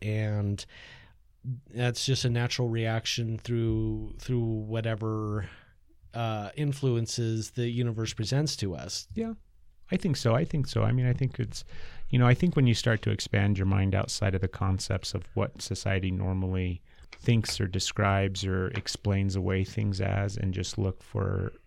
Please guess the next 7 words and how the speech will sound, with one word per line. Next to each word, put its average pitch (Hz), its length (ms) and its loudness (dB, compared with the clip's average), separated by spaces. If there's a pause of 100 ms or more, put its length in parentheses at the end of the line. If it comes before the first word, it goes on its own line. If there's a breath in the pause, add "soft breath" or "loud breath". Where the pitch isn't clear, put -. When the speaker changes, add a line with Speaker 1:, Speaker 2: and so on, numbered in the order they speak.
(380)
Speaker 2:
not 127 180 0
just - 200 -4
necessarily 101 600 -2
answers, 98 500 -2
but - 300 -8
different 110 300 0
ideas. 95 840 -2